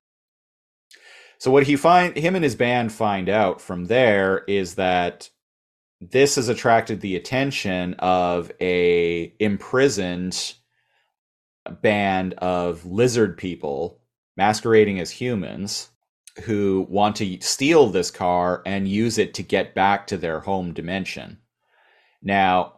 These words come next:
this has also attracted the attention of the people, of the aliens who imprisoned them here.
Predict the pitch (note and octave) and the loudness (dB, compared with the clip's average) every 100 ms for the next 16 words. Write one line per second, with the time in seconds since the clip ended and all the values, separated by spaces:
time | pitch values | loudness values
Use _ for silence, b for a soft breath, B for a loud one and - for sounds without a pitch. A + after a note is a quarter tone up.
0 | _ _ _ _ _ _ _ _ _ _ | _ _ _ _ _ _ _ _ _ _
1 | - B2 A#2 A2 G#2+ E3+ - F3 B2+ B2 | 0 2 2 0 4 4 6 6 6 4
2 | A2+ - G#2 G#2 G2 G#2+ G2+ G2+ F#2 F2+ | 2 0 -4 -2 -2 -4 -4 -6 -6 -8
3 | - G#2+ G#2 G2 F2+ G2+ G2+ G2+ F#2+ G2 | -4 -6 -2 -2 0 0 0 0 0 2
4 | G2 F#2 F2+ G2 F2+ E2 - G#3 F3 B2 | 0 -4 -6 -6 -6 -6 2 2 4 0
5 | G2+ D#2+ C2 C2+ E2 _ - G2 D2+ A#1+ | -2 -6 -10 -12 -16 _ -10 -8 -6 -6
6 | G2 | -8